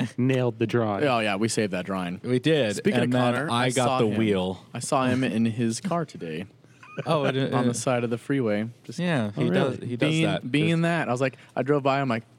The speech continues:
Speaker 3: "six sixty." I'm like, "Yes."
Speaker 1: <laughs>
Speaker 3: And I, I literally broke the law and texted him. I was like, <gasps>
Speaker 1: Oh, good.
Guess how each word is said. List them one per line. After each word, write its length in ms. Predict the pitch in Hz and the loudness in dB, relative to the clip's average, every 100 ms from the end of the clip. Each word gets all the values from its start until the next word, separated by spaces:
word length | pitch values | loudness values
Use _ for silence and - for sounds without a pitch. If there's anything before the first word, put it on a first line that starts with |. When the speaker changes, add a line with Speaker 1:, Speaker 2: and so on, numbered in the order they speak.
| _ _ _ | _ _ _
Speaker 3:
"six 260 | - - - | -14 -12 -12
sixty." 200 | - - | -16 -14
I'm 60 | 151 | -8
like, 100 | - | -2
"Yes." 320 | - - - - | -2 -4 -12 -18
Speaker 1:
<laughs> 140 | - 113 | -12 -8
Speaker 3:
And 120 | 156 - - | -8 -10 -4
I, 140 | 156 143 - - - - | -2 -2 -8 -20 -12 -2
I 80 | 131 | 0
literally 220 | 156 147 | 2 2
broke 240 | 113 131 | 0 -2
the 80 | - | 0
law 280 | 113 113 95 | 0 2 0
and 160 | 90 98 | -2 -6
texted 340 | 98 95 - | -6 -8 -8
him. 220 | 92 92 95 - | -10 -10 -14 -14
I 20 | |
was 80 | 101 | -12
like, 100 | 98 135 127 | -10 -12 -12
<gasps> 160 | - | -6
Speaker 1:
Oh, 140 | 117 120 | -2 0
good. 340 | 117 98 85 | 2 0 -2